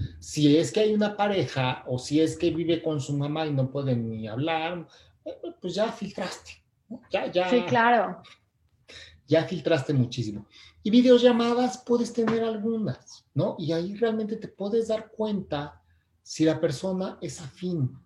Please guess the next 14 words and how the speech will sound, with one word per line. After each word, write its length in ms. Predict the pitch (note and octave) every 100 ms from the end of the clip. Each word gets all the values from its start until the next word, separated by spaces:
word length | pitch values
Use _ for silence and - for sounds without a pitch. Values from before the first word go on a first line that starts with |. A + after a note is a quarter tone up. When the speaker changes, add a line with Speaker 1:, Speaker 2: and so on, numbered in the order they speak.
| _
Speaker 1:
porque 260 | C#3+ - C#3+
ahí 200 | D#3 E3
puede 320 | - F3 F3+
haber 360 | D#3+ F#3 G3+
conversaciones. 960 | - C3+ A#2+ A2+ G#2 - F2+ F2 _ _ - _ _ _ _
Y 100 | C3+
te 100 | D3
puedes 240 | B2+ F3+ F#3
dar 180 | F3 -
cuenta 340 | D#3+ C3+ C3+
también, 360 | A#2+ B2 B2 -
y, 280 | B2+ - D#3
y 40 |
mucho 680 | B2+ D3 D3+ - E3+ D#3+ -